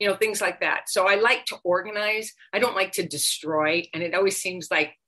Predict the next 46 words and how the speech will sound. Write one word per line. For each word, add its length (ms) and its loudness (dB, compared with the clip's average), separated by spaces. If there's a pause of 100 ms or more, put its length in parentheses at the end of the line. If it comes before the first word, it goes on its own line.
(200)
you 100 -6
gotta 320 0
be 460 -2
willing 380 -4
to 260 -4 (480)
stir 320 0
the 80 -4
pot. 360 -4
It, 160 0
it 140 6
would 120 2
be 100 0
interesting 800 0 (500)
to 140 2
be 180 0
on 220 4
it 240 0 (380)
for 360 4
a 120 -10 (160)
couple 300 -2
of 140 -2
shows 560 0
just 240 -2
to 60 -8
see 180 -4
what 140 -2
the 100 -6
experience 720 -4
was 160 -12
like. 240 -10 (540)
But 280 -4 (420)
I 120 6
would, 260 -2
but, 140 0 (460)
but, 160 -4
but 120 2
to 100 0
answer 260 2
your 160 -4
question, 640 0 (240)
I 100 4
would 180 2
say 200 0
yes 300 0
to 180 -4
anything, 500 -2